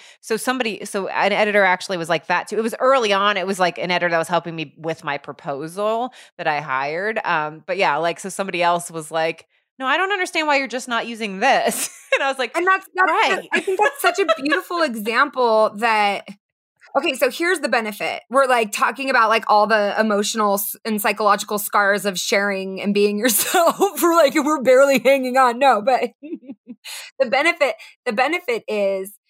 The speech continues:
Speaker 2: is as you are brave, brave, there's the brave, but really, truly, as you are brave enough to just show up, just show up, you attract these people around you who are mirrors, who can, like,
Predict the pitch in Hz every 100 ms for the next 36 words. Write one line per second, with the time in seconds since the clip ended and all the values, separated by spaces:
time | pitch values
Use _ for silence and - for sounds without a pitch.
0 | _ _ 226 208 208 - 202 262 311 240
1 | 240 254 208 180 180 185 202 240 247 208
2 | - 175 190 165 196 - 185 202 208 247
3 | 196 185 180 - 240 311 277 208 - 277
4 | 214 - 254 294 262 208 202 208 220 196
5 | 196 185 185 196 - 175 - 69 - _
6 | _ _ _ _ _ _ - 202 - -
7 | 214 220 151 190 269 - _ _ _ -
8 | - _ 226 262 269 214 - 277 311 -
9 | 262 - 294 294 240 220 226 254 226 208
10 | 247 202 190 202 226 214 202 190 - 240
11 | 208 254 220 214 196 -